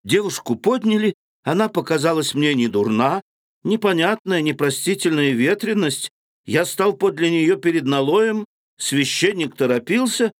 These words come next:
трое мужчин и горничная поддерживали невесту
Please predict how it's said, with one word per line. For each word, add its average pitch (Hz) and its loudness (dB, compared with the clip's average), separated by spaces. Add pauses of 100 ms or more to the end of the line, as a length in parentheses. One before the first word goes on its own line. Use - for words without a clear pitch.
(220)
трое 202 4
мужчин 190 0 (180)
и 147 0
горничная 147 0
поддерживали 127 0
невесту 160 0